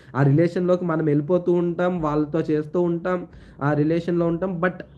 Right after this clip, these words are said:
తర్వాత ఎందుకో మళ్ళీ ఫీల్ అవుతాం. So దాని గురించి చూడండి నేను రాసింది. "ఆగమన్నా ఆగవు కొన్ని, రమ్మన్నా రావు అన్ని. తలుచుకుంటే తలకాడు ఉండేవి ఇన్ని.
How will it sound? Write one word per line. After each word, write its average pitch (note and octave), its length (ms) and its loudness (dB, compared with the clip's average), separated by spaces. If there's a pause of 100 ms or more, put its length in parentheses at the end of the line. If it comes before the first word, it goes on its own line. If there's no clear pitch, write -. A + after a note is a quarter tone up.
(100)
తర్వాత F3+ 400 0
ఎందుకో F3 320 2
మళ్ళీ D#3+ 320 4
ఫీల్ D3 280 2
అవుతాం. A#2+ 260 -2 (480)
So F3 240 2
దాని D3+ 240 2
గురించి D3 600 2 (120)
చూడండి A2+ 240 -2
నేను A2 160 -6
రాసింది. G#2 360 -14 (800)
"ఆగమన్నా F#3+ 520 4
ఆగవు F3 380 4
కొన్ని, D3 580 2 (160)
రమ్మన్నా D3 540 0
రావు C3 400 2
అన్ని. A2 260 -6 (460)
తలుచుకుంటే F#3+ 580 0
తలకాడు E3+ 520 0
ఉండేవి D#3 360 4
ఇన్ని. C3 420 2